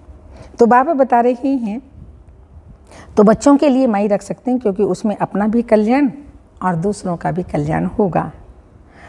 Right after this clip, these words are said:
दोनों भी service में लग सकते हैं। Service के तरीके तो बहुत हैं, सुबह और शाम service हो सकती है, दोनों माना युगल, एक सुबह आ जाए, एक शाम को आ जाए,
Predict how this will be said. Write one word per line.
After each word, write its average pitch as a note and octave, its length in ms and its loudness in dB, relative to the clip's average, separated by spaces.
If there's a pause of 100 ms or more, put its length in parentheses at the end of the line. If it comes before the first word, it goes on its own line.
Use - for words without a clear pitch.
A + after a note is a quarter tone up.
(160)
दोनों B3+ 540 4 (640)
भी A3 140 0
service G3+ 460 -2
में F#3+ 100 0
लग E3+ 160 -4
सकते - 440 -10
हैं। C3+ 320 -8 (1160)
Service B3+ 420 0
के D#4+ 120 -4
तरीके A#3+ 360 -2
तो B3+ 140 -6
बहुत G#3+ 360 -6
हैं, G3 260 -8 (520)
सुबह G3 300 2
और G#3+ 140 4
शाम F#3 300 -2
service D#3+ 480 -6
हो F#3+ 60 -6
सकती G3+ 460 -8
है, F#3 200 -6 (640)
दोनों F3+ 260 2
माना F#3+ 180 0
युगल, F#3 440 -2 (140)
एक E3 140 -6
सुबह G#3+ 340 0
आ G3+ 40 0
जाए, E3+ 140 0
एक C#3 80 -6
शाम F#3+ 300 -6
को G3+ 120 -6
आ F#3+ 120 -2
जाए, F3+ 240 -4